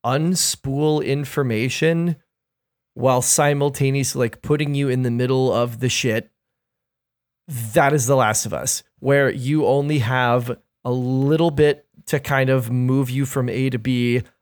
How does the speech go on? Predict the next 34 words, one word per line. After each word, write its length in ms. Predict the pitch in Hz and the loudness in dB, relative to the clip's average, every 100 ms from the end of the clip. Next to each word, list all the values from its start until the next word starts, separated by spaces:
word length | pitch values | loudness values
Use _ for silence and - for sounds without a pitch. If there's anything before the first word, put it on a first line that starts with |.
| _ | _
A 120 | 120 | -4
whole 260 | 110 143 147 | -2 -2 2
bunch 260 | 156 147 | 2 0
of 80 | 151 | -2
shit 280 | - 147 131 | 0 0 0
is 160 | 139 107 | -4 -2
going 320 | 135 135 127 | 0 0 2
on 140 | 131 | 0
in 80 | 127 | 0
the 60 | 120 | 0
meanwhile. 800 | 127 131 117 110 110 107 117 - _ _ | 0 0 2 2 2 2 0 -2 _ _
It's, 340 | 127 117 - - | -6 -4 -4 -4
uh, 320 | 127 113 107 101 | -2 0 0 -2
claustrophobic, 1160 | 135 - 131 117 - - 165 165 165 151 - | -6 -2 0 0 -4 2 4 4 2 2 -6
it's 360 | - 127 117 - | -2 -2 -2 -4
atmospheric, 880 | 127 117 113 - - 143 139 135 135 - | -4 -2 -4 -6 0 2 2 0 -4 -4
it's, 400 | 131 113 - - | -2 -2 -4 -8
you 160 | 120 | -6
feel, 540 | 113 - 117 110 110 113 | -6 -4 -2 0 0 -2
you 160 | 117 | -6
feel 260 | 113 117 98 | -8 -6 -8
trapped, 540 | - 139 156 156 - | -6 0 2 2 0
like, 180 | 127 120 | -4 -4
watching 440 | 123 127 135 139 123 | 0 2 2 -2 -4
the 80 | |
guys, 260 | 127 123 123 | -2 0 0
like, 160 | 117 - | -2 -8
crawl 400 | - 143 139 139 | -2 2 2 2
around 300 | 135 131 127 | 2 2 0
the 80 | |
reactor 500 | 120 120 113 120 131 | 0 2 2 0 -2
while 160 | 117 110 | -2 -2
it's 140 | 110 | -2
going 460 | - 120 117 113 101 | -4 -2 0 -2 -8